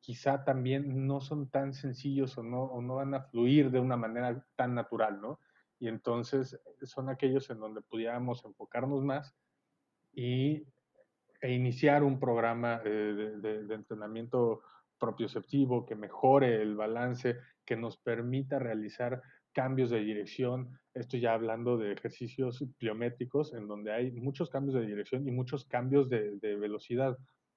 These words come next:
Y ahí también tiene un poquito que ver lo que decías ahorita del, eh, de los programas, eh, hit, ¿no? Que son aquellos en donde llevas una velocidad o llevas un ritmo constante y de repente lo aumentas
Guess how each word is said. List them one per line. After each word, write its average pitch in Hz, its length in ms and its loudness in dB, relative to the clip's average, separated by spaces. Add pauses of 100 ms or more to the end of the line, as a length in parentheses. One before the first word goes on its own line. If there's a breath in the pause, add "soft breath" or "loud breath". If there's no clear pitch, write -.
(140)
Y 139 120 2
ahí 151 120 6
también 170 240 6
tiene 165 140 6
un 156 60 2
poquito 151 300 2
que 131 100 2
ver 131 280 4
lo 117 200 2
que 110 100 -8
decías 120 320 -6
ahorita 120 340 2
del, 107 600 0
eh, 107 140 -4
de 107 100 -6
los 107 140 -8
programas, 117 500 -4 (280)
eh, 101 260 -6
hit, 135 300 -2 (140)
¿no? 127 260 -12 (400 soft breath)
Que - 120 -16
son 135 180 -4
aquellos 135 360 2
en 110 120 -4
donde 104 360 -2 (260 soft breath)
llevas 131 340 4
una 131 180 0
velocidad 120 560 0
o 120 60 0
llevas 117 340 -4
un 123 100 -6
ritmo 120 280 -2
constante 120 480 -6
y 127 40 0
de 113 120 -2
repente 117 380 -4
lo 110 120 2
aumentas 123 720 -2